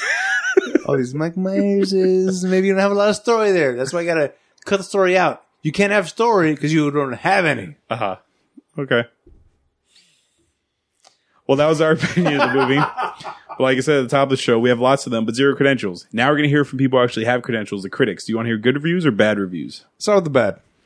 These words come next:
Speaker 1: Okay. "Every sequel you skip will be two hours gained. Consider this review
Speaker 2: <laughs>
Speaker 1: life-affirming." Peter Travers, Rolling Stone.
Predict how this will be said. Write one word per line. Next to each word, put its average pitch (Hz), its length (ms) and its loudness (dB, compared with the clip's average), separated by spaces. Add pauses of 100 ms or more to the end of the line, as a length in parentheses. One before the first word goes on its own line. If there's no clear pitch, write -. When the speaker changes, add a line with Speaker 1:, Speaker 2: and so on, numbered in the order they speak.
(420)
Speaker 1:
Okay. 90 300 -4 (100)
"Every 156 220 4
sequel 185 420 2
you 139 120 0
skip - 480 0
will 123 120 4
be 117 140 2
two 147 260 0
hours 123 340 4
gained. 98 460 -4
Consider 143 420 0
this 143 240 0
review 131 300 2
Speaker 2:
<laughs> 123 320 0
Speaker 1:
life-affirming." 117 840 0 (920)
Peter 120 240 2
Travers, 110 480 0
Rolling 95 280 -2
Stone. 62 360 -10